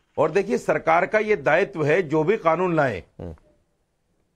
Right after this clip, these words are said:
Speaker 1: वो उन लोगों को जिनके खिलाफ या जिनके बारे में कानून आ रहा है, उनसे राय मशवरा करे। क्योंकि आपने देखा पिछले वक्त में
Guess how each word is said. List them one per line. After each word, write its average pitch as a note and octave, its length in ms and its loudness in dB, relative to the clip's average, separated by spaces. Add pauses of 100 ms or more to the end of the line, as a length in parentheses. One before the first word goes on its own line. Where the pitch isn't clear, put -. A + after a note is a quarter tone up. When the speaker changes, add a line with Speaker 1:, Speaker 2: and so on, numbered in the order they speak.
(180)
Speaker 1:
वो G#3+ 480 0
उन A3+ 220 0
लोगों F#3+ 280 0
को G#3+ 420 0
जिनके D3+ 420 0
खिलाफ E3+ 600 0
या D#3 180 0
जिनके F3 380 0
बारे E3 320 0
में G3+ 140 -2
कानून E3+ 360 0
आ D3 120 4
रहा B2 160 2
है, C3+ 200 0
उनसे G#3+ 580 -2
राय D3 240 2
मशवरा E3 400 0
करे। G#2 280 -6 (440)
क्योंकि C#3+ 200 -2
आपने G3 300 2
देखा G3 280 0
पिछले G3 320 -2
वक्त F#3 240 0
में F#3 180 -2